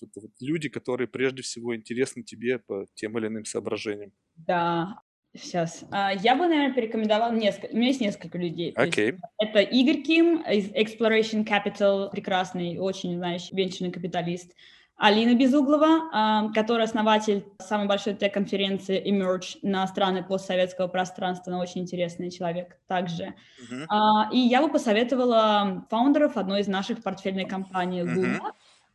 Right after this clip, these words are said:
Speaker 2: которые продали свою предыдущую компанию Фейсбуку.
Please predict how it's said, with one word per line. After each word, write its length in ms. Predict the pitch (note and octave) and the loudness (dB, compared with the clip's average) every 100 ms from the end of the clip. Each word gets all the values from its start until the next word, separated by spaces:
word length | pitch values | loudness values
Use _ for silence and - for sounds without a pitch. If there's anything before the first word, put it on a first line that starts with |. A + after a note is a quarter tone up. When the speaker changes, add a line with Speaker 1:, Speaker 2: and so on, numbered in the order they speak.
| - | 0
Speaker 2:
которые 360 | A3+ C4+ C#4 | 2 6 6
продали 480 | C4+ A#3+ A3+ A#3+ C4 | 6 4 4 6 4
свою 220 | B3 G#3 | 2 0
предыдущую 460 | G3+ G#3+ G#3 A#3 A3 | 0 0 2 0 0
компанию 560 | G3+ G3 G#3 G#3 G#3 F#3+ | 0 0 2 2 2 0
Фейсбуку. 760 | G3 G3 E3 F3+ G#3+ F4+ - | 0 0 0 -2 0 0 -2